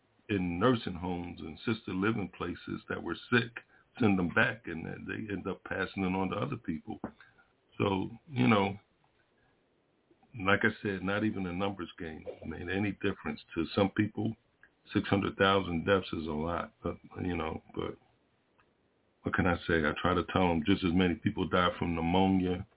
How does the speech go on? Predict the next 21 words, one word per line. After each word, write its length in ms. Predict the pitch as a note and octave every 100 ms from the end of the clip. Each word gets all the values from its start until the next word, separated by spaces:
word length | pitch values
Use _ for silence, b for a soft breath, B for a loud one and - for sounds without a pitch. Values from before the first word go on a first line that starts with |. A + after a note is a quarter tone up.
| _ _ _ -
and, 260 | F2+ F2+
um, 460 | F2 F2 F2 F2+ - _ _ -
and 160 | F2 -
some 120 | F#2+
of 60 | F#2
the 180 | F#2 G2+
other 160 | G#2 D#2+
diseases 560 | D#2+ D2+ E2 D#2 E2 D#2
out 180 | D#2+ D2 -
there. 200 | G1+ G1+ - _ _ _ _ _ _ _ E2
But 100 | D#2+
it 140 | D2+
didn't 200 | F2+ F2
mean 180 | G2+ G#2+
anything 400 | D#2+ D2+ E2+ D2+
because 240 | - -
the 100 | F2 -
focus 280 | G2 - E2+ -
wasn't 300 | F#2 E2 F2+
on 200 | G#2+ F#2
those. 220 | D2 -